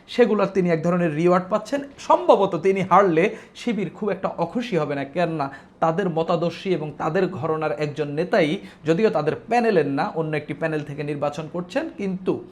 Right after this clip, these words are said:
কিন্তু, আহ, তাদের ঘরানার একজন নেতা বা একজন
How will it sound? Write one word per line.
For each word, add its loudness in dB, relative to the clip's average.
কিন্তু, -2
আহ, 0
তাদের -2
ঘরানার 2
একজন -2
নেতা 0
বা 4
একজন -4